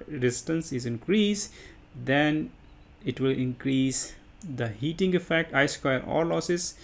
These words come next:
and a small negative sequence current will result in excessive heating of the generator,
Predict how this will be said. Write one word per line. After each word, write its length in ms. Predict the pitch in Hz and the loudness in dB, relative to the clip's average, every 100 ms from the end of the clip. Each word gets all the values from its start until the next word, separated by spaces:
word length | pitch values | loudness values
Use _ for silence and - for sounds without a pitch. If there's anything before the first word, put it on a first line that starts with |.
| - - - 139 | -20 -20 -6 0
and 460 | 131 139 139 139 - - - - - - - | 2 4 2 -2 -6 -20 -20 -20 -20 -20 -6
a 100 | 135 | -2
small 500 | 131 - - 170 175 | 0 -2 0 2 4
negative 480 | 180 151 135 139 143 | 4 4 2 0 -2
sequence 380 | - 123 127 123 | -2 -2 -2 -4
current 560 | - 151 170 156 156 - - - - - - - - | -2 2 4 4 0 -8 -20 -20 -20 -20 -20 -20 -4
will 200 | 127 127 | 2 4
result 440 | 123 127 156 151 127 | 4 4 4 4 0
in 180 | 127 127 | -4 -4
excessive 600 | 123 - 135 - 120 113 | -8 -8 -8 -4 -6 -4
heating 380 | 143 156 156 | 0 2 2
of 220 | 127 127 - | 0 -4 -4
the 60 | |
generator, 500 | 120 127 139 151 147 | -2 0 0 0 -2